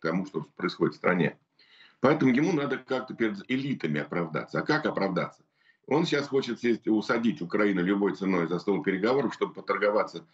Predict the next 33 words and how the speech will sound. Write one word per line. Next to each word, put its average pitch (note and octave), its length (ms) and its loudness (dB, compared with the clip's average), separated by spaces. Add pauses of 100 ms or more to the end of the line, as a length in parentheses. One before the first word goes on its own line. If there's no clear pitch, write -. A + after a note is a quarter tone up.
(240)
с - 100 -4
Украиной G#2 480 6
и F#2 40 2
мировой G2 380 2
коалицией A#2+ 420 -2
украинскими G#2+ 460 0
территориями, F#2+ 480 2
пока E2+ 300 -2
он C3 120 4
их - 120 -2
удерживает. - 520 -4 (640)
Пока F#2+ 300 4
ещё A#2 260 0
есть A2 280 -2
чем G2 180 -2
торговаться. F#2 600 -4 (460)
Вот G2+ 140 2
почему C3 360 4
у G2 80 2
него F#2 160 0
эта F2+ 160 -4
истерика. E2+ 340 -2
Потому G#2 200 0
что - 100 -10
пока C#3+ 220 2
ещё D#3 200 0
есть D3+ 200 0
чем A#2+ 140 -4
торговаться, C3+ 560 -2
пока - 200 0
ещё A2 180 -2
есть, A#2+ 320 -8
э, - 80 -12